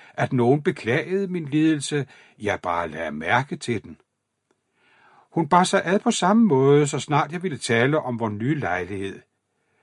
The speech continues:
Forresten havde hun efter to dages forløb måttet hente noget tøj, der var glemt i det hus, vi lige havde forladt,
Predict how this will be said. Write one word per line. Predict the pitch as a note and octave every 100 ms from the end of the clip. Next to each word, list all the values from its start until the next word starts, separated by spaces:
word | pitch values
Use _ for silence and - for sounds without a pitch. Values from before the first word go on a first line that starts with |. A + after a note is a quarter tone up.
| _ _ _ _
Forresten | - F#2 A2+ C#3 - - E3
havde | B2 C3+ A#2
hun | G#2 G#2
efter | A2 -
to | G2+ - D#3+
dages | C#3 C#3 C#3+
forløb | - B2+ A#2+ E3+ C#3+
måttet | C3 B2 A#2 G#2
hente | G#2+ C3 C#3
noget | C3+ A#2 A2
tøj, | - B2+ E3
der | D#3+
var | C3
glemt | G#2 C#3 C#3+ C3
i |
det | B2+ A#2+
hus, | D3 C#3+ -
vi | B2
lige | B2 D#3
havde | C3+ A#2+
forladt, | A#2 A2 C#3+ D3